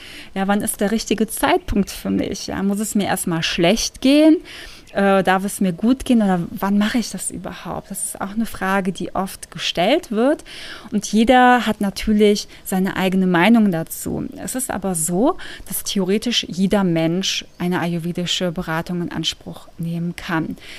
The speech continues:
Jetzt habe ich ja vorhin von den Schwerpunkten erzählt oder die Spezialisierung, wie auch in meinem Fall.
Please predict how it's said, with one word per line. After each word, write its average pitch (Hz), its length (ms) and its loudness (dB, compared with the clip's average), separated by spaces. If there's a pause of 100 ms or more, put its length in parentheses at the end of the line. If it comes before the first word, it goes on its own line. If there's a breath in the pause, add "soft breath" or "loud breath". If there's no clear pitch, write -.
(180 loud breath)
Jetzt - 160 -8
habe 247 160 0
ich - 120 -2
ja 202 100 -4
vorhin 202 420 -2
von 170 560 -2
den 165 320 -4
Schwerpunkten 277 840 2
erzählt 330 580 -2 (960)
oder 185 240 0
die 185 120 -2
Spezialisierung, 202 1080 0
wie 196 140 -4
auch - 120 -12
in 180 80 -6
meinem 247 340 4
Fall. 262 420 0